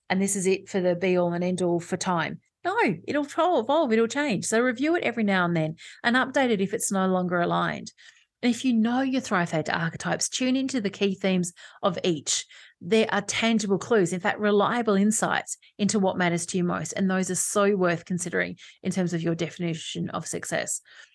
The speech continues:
So to give you an example, for me, it's having nourished energy for my inspirer believer, spacious wealth for my liberator engineer, amplified trust for my visionary creator, and wise leadership for my mentor teacher. And I don't know, coincidentally or maybe not,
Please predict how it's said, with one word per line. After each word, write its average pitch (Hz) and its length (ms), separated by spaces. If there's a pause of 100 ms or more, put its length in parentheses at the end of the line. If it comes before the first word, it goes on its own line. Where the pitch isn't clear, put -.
(260)
So 226 140
to - 120
give 233 120
you 247 100
an 233 60
example, 190 420
for 190 140
me, 202 220
it's - 140
having 180 320
nourished 190 360
energy 185 380
for 180 160
my 170 160
inspirer 165 420
believer, 175 420 (260)
spacious - 600
wealth 180 240
for 196 120
my 170 120
liberator 185 420
engineer, 180 500 (360)
amplified 226 540
trust - 340
for 196 80
my 180 140
visionary 180 380
creator, 180 280
and 180 200
wise 180 320
leadership 175 360
for 175 100
my 165 140
mentor 165 280
teacher. 170 480 (480)
And 214 240 (100)
I 226 80
don't 185 120
know, 220 120
coincidentally 196 500
or 175 100
maybe 180 260
not, 190 280